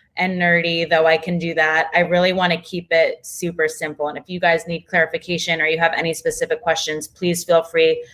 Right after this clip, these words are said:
to drop those questions in the chat. Um, first and foremost, I wanna break down what the three macronutrients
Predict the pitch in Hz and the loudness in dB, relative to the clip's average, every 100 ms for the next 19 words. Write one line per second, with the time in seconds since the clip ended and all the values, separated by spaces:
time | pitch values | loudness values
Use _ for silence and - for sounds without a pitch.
0 | - 180 175 170 165 156 156 - 151 - | -4 -2 4 4 4 2 2 0 -2 0
1 | 165 156 151 156 151 - 160 143 - - | -2 -4 -6 -8 -6 -2 2 2 0 -12
2 | - - - - 175 180 170 160 - - | -20 -20 -20 -2 4 6 6 4 -6 2
3 | 214 202 226 202 185 180 175 151 - - | 4 4 2 4 6 6 6 4 0 -8
4 | - _ _ - 185 185 185 190 196 180 | -12 _ _ 0 2 4 2 4 4 4
5 | 185 170 170 160 160 160 - 180 180 180 | 4 4 4 0 -2 -8 -4 0 2 0
6 | - - 180 170 175 165 165 165 - 156 | -2 0 2 2 2 0 0 -6 -6 -4
7 | 156 151 - | -4 -8 -14